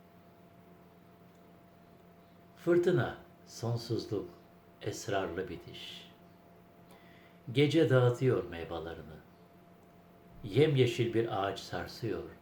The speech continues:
geniş kollarında ufkun dört duvarını. Boğuşan devler var uzak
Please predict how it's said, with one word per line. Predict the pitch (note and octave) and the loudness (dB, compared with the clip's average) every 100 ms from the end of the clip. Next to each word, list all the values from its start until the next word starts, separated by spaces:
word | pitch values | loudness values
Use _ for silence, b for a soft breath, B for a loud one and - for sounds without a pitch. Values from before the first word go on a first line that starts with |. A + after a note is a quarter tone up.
| - - - | -20 -20 -10
geniş | F#2+ G2 A2+ G#2+ - - - | -8 -6 -8 -8 -14 -16 -10
kollarında | F#2 F2 F2 F2 D#2 F#2 | -6 -4 -4 -6 -6 -6
ufkun | - - - F2 D#2 | -8 -10 -14 -12 -8
dört | F2+ F2 - - | -6 -8 -12 -10
duvarını. | F2+ F2+ F2+ - - - - - - - - - - - - - - - B B B B B B B B - - | -8 -8 -12 -16 -20 -20 -20 -20 -20 -20 -20 -20 -20 -20 -20 -20 -20 -20 B B B B B B B B -20 2
Boğuşan | C3 D#3 C#3+ D#3+ D#3 C3+ | 6 6 6 2 2 4
devler | C3+ B2 C3 C3 | 4 6 4 4
var | F#2+ F2 F2 - | 2 -2 -6 -10
uzak | G2+ G#2 G2+ - | -8 -6 -8 -12